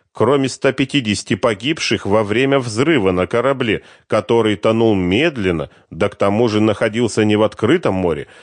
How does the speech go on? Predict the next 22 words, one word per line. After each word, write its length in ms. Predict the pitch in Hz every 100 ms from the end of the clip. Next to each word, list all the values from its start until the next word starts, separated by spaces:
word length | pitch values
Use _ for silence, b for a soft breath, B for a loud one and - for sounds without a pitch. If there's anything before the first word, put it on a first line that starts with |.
| B B
а 140 | 110
в 160 | - -
порту 380 | 120 110 113
у 160 | 139 135
причальной 600 | 104 101 - 120 127 135
стенки?" 580 | - - 143 87 - - _ _ _ _ _
Офицеры 720 | - 71 82 76 - 87 98
вопросительно 800 | 95 87 92 - 101 92 95 92 90
переглянулись 920 | 95 90 87 87 90 98 123 95 -
и 80 | 90
пожали 460 | 92 87 87 85
плечами. 720 | 78 85 87 - 76 55 64 - b b b b -
"Разве 640 | 76 80 107 120 90 90 104
действия 680 | 87 127 107 - 98 104
русских 500 | 95 127 120 - 95 -
в 60 |
подобных 480 | 113 113 110 101 92
ситуациях 800 | 110 101 110 120 101 104 92 -
когда-нибудь 720 | 113 110 107 117 104 104 101
поддавались 680 | 120 98 104 113 156 139 98
разумному 640 | 98 104 104 98 95 95 95
объяснению?" 760 | 90 110 - 104 85 71 50